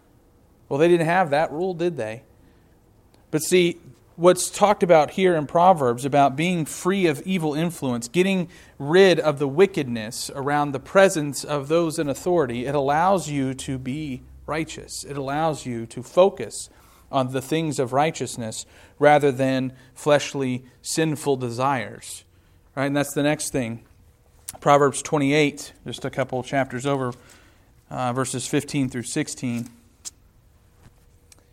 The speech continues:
"Like a roaring lion or a charging bear is a wicked ruler over a poor people.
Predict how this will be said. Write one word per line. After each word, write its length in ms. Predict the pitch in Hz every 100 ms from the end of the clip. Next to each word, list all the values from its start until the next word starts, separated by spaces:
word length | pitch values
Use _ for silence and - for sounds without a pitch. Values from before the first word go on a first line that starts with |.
| _ _ _ _ _ _ -
"Like 160 | 156 170
a 60 |
roaring 420 | 151 165 180 180 165
lion 600 | 160 160 170 185 190 190
or 160 | 156 139
a 60 |
charging 580 | 131 175 175 156 160 143
bear 320 | 147 156 175
is 140 | 165 147
a 60 |
wicked 340 | 139 165 170 143
ruler 420 | 165 165 151 147
over 280 | 147 147 139
a 80 |
poor 360 | 135 - 160 160
people. 520 | - 196 185 113 123